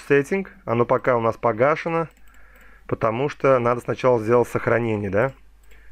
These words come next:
То есть я сейчас перейду в свой проект, вот, Publish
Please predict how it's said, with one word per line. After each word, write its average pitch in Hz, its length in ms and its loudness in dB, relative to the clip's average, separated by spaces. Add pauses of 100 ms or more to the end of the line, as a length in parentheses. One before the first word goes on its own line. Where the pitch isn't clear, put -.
То 113 120 -2
есть 104 140 -2
я 113 120 4
сейчас 113 200 0
перейду 110 320 -2
в 92 60 -12
свой 147 240 2
проект, 156 440 -2 (1500)
вот, 104 240 -2
Publish 107 380 -2